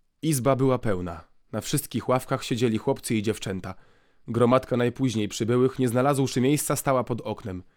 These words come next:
Chłopcy siedzieli w sukmankach, w ojcowskich spancerach, nawet w matczynych lejbikach. Niektórzy mieli szyje okręcone szalikami, a ręce we wełnianych rękawicach. Dziewczęta miały na głowach zapaski i chuściny, jakby się znajdowały nie w dusznej izbie, lecz wśród zasp szczerego pola.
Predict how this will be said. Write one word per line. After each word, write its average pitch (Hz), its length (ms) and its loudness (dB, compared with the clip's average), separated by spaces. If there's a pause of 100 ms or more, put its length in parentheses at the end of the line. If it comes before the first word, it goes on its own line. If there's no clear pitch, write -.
(480)
Chłopcy - 360 0
siedzieli 107 360 0
w - 60 -8
sukmankach, 120 600 0
w 113 100 -6
ojcowskich 123 540 -2
spancerach, 135 720 0 (380)
nawet 139 240 4
w 120 60 -2
matczynych 135 480 2
lejbikach. 127 720 0 (380)
Niektórzy 170 320 4
mieli 160 240 4
szyje 160 300 2
okręcone 139 460 0
szalikami, 123 640 0
a 104 80 0
ręce 117 260 0
we 117 80 0
wełnianych 117 480 2
rękawicach. 107 680 -4 (220)
Dziewczęta 113 520 0
miały 107 220 4
na 110 100 2
głowach 113 320 2
zapaski 123 560 0
i 117 40 -4
chuściny, 131 540 0 (220)
jakby 123 200 2
się 131 120 0
znajdowały 131 580 6
nie 131 160 4
w 101 100 -6
dusznej 123 480 -2
izbie, 135 260 2
lecz 131 140 2
wśród 117 280 -2
zasp 135 320 0
szczerego 120 460 0
pola. 101 320 -4